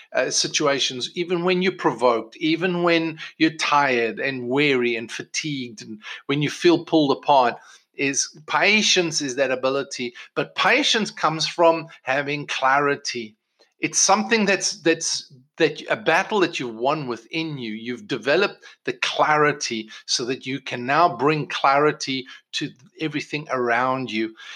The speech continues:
And listen, if you're frustrated and stressed, I'm telling you, the whole team, the whole company, the whole business, you know, even your clients will pick it up,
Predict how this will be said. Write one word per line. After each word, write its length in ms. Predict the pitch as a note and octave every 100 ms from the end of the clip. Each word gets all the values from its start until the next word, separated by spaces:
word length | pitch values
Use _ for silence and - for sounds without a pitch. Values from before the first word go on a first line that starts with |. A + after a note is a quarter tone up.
| - -
And 180 | F#3+
listen, 360 | B3 D4+ - A#3
if 180 | G#3 D3+
you're 260 | E3+ C#4
frustrated 680 | D4+ - G#3+ - E3+ E3 C#3+
and 120 | C#3+
stressed, 480 | C3 - C#3+ A#2 - -
I'm 160 | G#3+
telling 280 | A3+ A3+ A#3
you, 60 | F#3
the 100 | C3
whole 340 | - G3+ A3
team, 340 | - G#3+ G3+
the 80 | E3+
whole 200 | - E3+
company, 640 | E3 D#3 D#3 D#3 D#3 D3 - - -
the 80 |
whole 180 | - F#3+
business, 580 | D#3 D3 A#2 C3 B2 - - - -
you 180 | - C3+
know, 220 | B2 B2
even 360 | - F#3+ F3+ F3+
your 160 | E3+
clients 720 | E3 - D#3 D3 C3+ - - -
will 320 | D3+ C3 C3
pick 260 | - C#3+ -
it 120 | A2+
up, 200 | G#2+